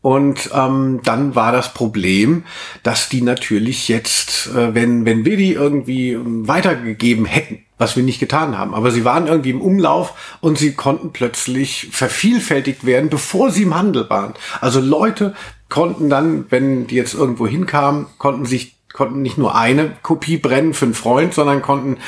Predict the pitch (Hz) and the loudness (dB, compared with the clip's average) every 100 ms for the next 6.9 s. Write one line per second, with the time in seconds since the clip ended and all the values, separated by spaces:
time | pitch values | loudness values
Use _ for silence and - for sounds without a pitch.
0 | - - - 185 127 - - 101 95 - | -10 -2 0 2 0 -4 -6 -6 -6 -6
1 | 127 127 117 117 117 120 120 120 117 170 | 0 2 2 2 2 2 0 0 0 -2
2 | 165 - - - - 143 127 127 127 127 | -2 -4 -14 -14 -4 0 2 2 2 0
3 | 117 120 151 139 123 113 - - 135 131 | 2 2 0 0 2 2 0 -4 -4 0
4 | 123 110 120 147 - - - 131 143 135 | 0 2 2 2 -2 -10 0 2 4 2
5 | 135 120 123 120 123 123 127 - 131 120 | 2 0 0 2 2 2 0 0 -4 -2
6 | - 165 165 - 98 - - - | 2 2 2 0 -4 -6 -12 -14